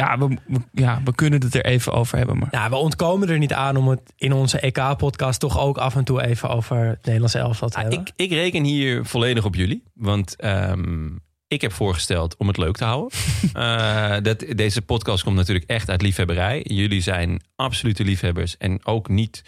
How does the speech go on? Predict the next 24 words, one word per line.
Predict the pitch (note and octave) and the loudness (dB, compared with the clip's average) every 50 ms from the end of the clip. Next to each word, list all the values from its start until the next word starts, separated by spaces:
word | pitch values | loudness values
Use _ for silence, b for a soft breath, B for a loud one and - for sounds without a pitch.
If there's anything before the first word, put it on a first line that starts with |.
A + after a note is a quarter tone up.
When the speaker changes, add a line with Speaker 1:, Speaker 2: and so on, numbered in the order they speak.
| B B B B B B | B B B B B B
Speaker 3:
zwartgallig. | B - - G#2+ F#2+ F2 G2+ G#2 F#2 A2+ D#3 E3+ - - | B -4 -2 -2 0 0 0 0 0 0 -2 -6 -6 -4
Ik | C3+ A#2 - - - _ _ | -6 -6 -6 -8 -20 _ _
kan | - - A#2+ | -6 -4 -2
nog | A#2+ A2 F#2+ | -2 -2 0
wel | G2+ G#2 F#2+ F#2+ | 0 0 0 0
eens | F2+ F2 - - - - | 0 0 -2 -6 -12 -8
in | - G#2 G2 F#2 | -4 -2 0 0
een, | F2+ F2 - | 0 0 0
in | F2+ F#2 F2 | 0 0 0
een | F2 F2 | 2 2
wak | E2+ F#2+ G#2 - | 0 0 0 -2
zitten | - - G2+ G2+ - - - - b b b b b | -4 -2 -2 -4 -4 -6 -8 -10 b b b b b
en | b A2+ G2 | b 2 2
denken | F2+ F#2 F2+ F2 - | 4 2 2 0 -2
van: | - - E2+ D#2+ D#2 | -6 -6 -6 -6 -4
"Poh, | - - G2+ A#2 - - D#2 - _ _ _ _ _ _ _ _ | -2 -2 0 0 0 -2 -4 -6 _ _ _ _ _ _ _ _
eigenlijk | - - - G2 - - E2+ E2 F2 | -4 0 0 2 2 2 0 0 0
is | F2+ | 0
alles | F2+ D#2+ D#2+ E2 E2 - | 0 0 0 -2 -2 -2
kut | - G#2+ A2 - | -2 -2 -2 -2
aan | - A#2 | -2 -2
dit | B2 B2 A#2 | 0 0 0
elftal." | A#2+ A2+ A2+ G#2+ - B2 B2 F#3+ - B B B B B B B B B B B | 0 0 0 -2 -2 -2 -4 -4 -6 B B B B B B B B B B B
Dus | C3 C3 C3 - | -2 0 0 -2